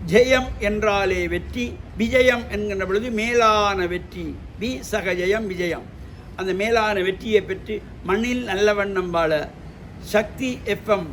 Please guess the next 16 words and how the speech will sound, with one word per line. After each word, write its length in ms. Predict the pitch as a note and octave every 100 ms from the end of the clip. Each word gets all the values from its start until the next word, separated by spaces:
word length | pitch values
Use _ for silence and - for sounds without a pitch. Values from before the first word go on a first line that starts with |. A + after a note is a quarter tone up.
| - - - -
ஆன்மீகா 680 | G3 A3 A3 G#3+ F#3+ F#3 E3+ F#3
நேயர்கள் 580 | F#3 A#3 A#3 A#3 A#3+ -
அனைவருக்கும் 640 | - F#3+ F#3+ F#3+ F#3+ B3+ B3+ - -
சர்வதேச 920 | - G3+ A#3 B3+ A#3 A3 G3 G3 F3+ -
இந்து 280 | F#3+ G#3+ A#3
மத 380 | G#3 G3 F3+ D3+
குருபீடத்தின் 680 | G#3+ A3+ G3 G#3 F#3+ D#3+ F3+
சார்பில் 420 | E3+ E3+ E3 D3 - - - -
நல்ல 260 | F#3 G3
ஆசிகளை 520 | G3 A3 A#3+ A#3 A3+ A3 G#3+
கூறிக்கொள்வதில் 760 | G#3 G3+ F#3+ F3+ F3 F3+ D3 C3+ - - -
மன 180 | F3 E3+
மகிழ்வு 460 | D#3 D#3 E3+ E3+ F3+ D#3
கொள்கிறோம். 460 | C#3+ C#3 C3+ A#2+ - -
சர்வே 420 | - G#3 G#3+ B3+
ஜனாஹாம் 680 | B3 A#3 A3+ A3 F#3+ G3+ F#3+